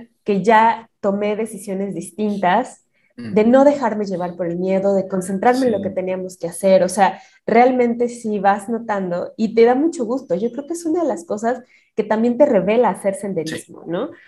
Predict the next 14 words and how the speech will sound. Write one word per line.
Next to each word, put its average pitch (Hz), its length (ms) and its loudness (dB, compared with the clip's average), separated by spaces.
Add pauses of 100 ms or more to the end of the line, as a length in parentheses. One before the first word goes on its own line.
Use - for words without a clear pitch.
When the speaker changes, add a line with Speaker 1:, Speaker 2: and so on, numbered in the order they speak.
(380)
Speaker 1:
Que 226 320 6
eres 302 260 4
capaz 202 600 2 (180)
de 196 380 -2
controlar, 196 760 0
manejar 185 760 -4
la 170 160 -6
mente, 233 580 -2
tus 196 180 -10
emociones 196 840 -4
y 196 100 2
el 180 160 4
presente, 170 560 -4 (140)
¿no? 190 320 -6